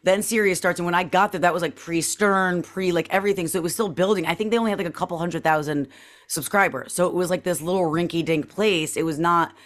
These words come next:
really cool yet. So I kind of got in there and they were, like, piecemealing things together. So, like, imaging guys would call and be like, "Hey, can you, like, raid this sweeper for us?" Or, "Can you read this copy for this thing that we're doing?" And so I would do that. And then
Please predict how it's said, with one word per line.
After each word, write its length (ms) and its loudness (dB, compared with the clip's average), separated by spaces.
really 240 2
cool 400 0
yet. 400 2
So 180 -2
I 80 2
kind 200 0
of 140 -8
got 320 4
in 220 -2
there 360 0
and 160 -2
they 160 0
were, 160 0
like, 220 -2
piecemealing 540 0
things 180 0
together. 420 0
So, 200 -4
like, 240 0
imaging 400 2
guys 260 4
would 80 -6
call 220 2
and 80 0
be 40 2
like, 120 2
"Hey, 260 2
can 140 -2
you, 80 0
like, 120 -2
raid 360 -2
this 180 0
sweeper 420 -2
for 220 -2
us?" 260 0
Or, 80 0
"Can 140 -6
you 120 0
read 180 -2
this 100 -2
copy 380 2
for 260 -2
this 140 -4
thing 140 2
that 120 0
we're 120 -2
doing?" 360 0
And 100 -2
so 120 4
I 40 4
would 120 2
do 140 -2
that. 340 4
And 160 -2
then 260 0